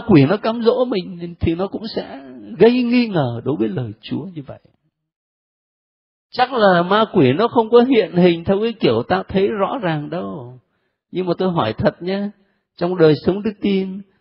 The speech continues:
có cái lúc nào đó mà bị cám dỗ phạm tội, xong rồi ở trong tâm trí mình có cái ý tưởng là làm gì mà có chuyện thiên đàng với hỏa ngục.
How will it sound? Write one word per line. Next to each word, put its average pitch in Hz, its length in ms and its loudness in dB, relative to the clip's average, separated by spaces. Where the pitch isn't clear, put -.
có 180 160 0
cái 220 100 -2
lúc 247 320 0
nào 156 280 -2
đó 165 520 -2
mà 151 160 -4
bị 139 140 2
cám 190 240 -4
dỗ 196 360 2
phạm - 180 -2
tội, 139 420 0
xong 180 340 -6
rồi 123 480 0
ở 107 160 -8
trong 175 240 -4
tâm 196 320 0
trí 202 240 -4
mình 156 300 0
có 151 180 -2
cái 214 100 -6
ý 214 260 -4
tưởng 104 260 0
là 104 260 -6
làm 92 340 -6
gì 117 420 2
mà 113 200 -2
có 135 160 -4
chuyện 120 300 -6
thiên 120 280 -6
đàng 143 340 -8
với 147 100 0
hỏa 104 220 -8
ngục. 101 340 -4